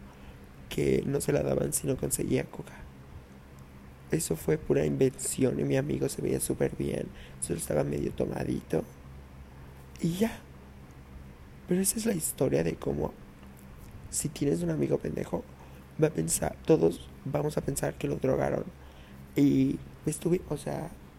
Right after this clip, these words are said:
para no hacer la historia muy larga, casi nos puteamos a un güey que obviamente nos hubiera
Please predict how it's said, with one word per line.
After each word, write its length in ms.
para 200
no 100
hacer 180
la 60
historia 300
muy 160
larga, 320
casi 240
nos 160
puteamos 480
a 20
un 120
güey 220
que 220
obviamente 520
nos 220
hubiera 280